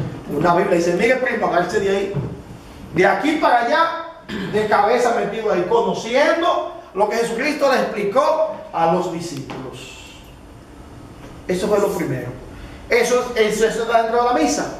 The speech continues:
La segunda parte de la misa se llama liturgia eucarística. ¿Qué pasa?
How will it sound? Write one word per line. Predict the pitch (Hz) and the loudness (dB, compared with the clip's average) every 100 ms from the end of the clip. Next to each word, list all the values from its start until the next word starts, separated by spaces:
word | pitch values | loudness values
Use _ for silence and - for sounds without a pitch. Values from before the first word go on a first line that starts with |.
| - - - - | -14 -16 -14 0
La | - 269 - - | 2 2 -2 -10
segunda | 359 359 311 | -4 -2 0
parte | 302 294 269 | 0 0 0
de | 320 | 2
la | 262 | 0
misa | 277 269 - 214 196 - - | -2 -6 -4 0 0 -2 -10
se | 190 | -8
llama | 214 240 214 | -4 0 2
liturgia | 202 175 330 294 302 294 - - - - - - | 0 -4 0 4 4 2 -2 -8 -14 -18 -16 -4
eucarística. | 185 185 185 170 165 156 180 185 | 0 2 0 0 -2 -4 -4 -4
¿Qué | - 294 285 | 0 0 2
pasa? | - - - - | 0 0 -2 -6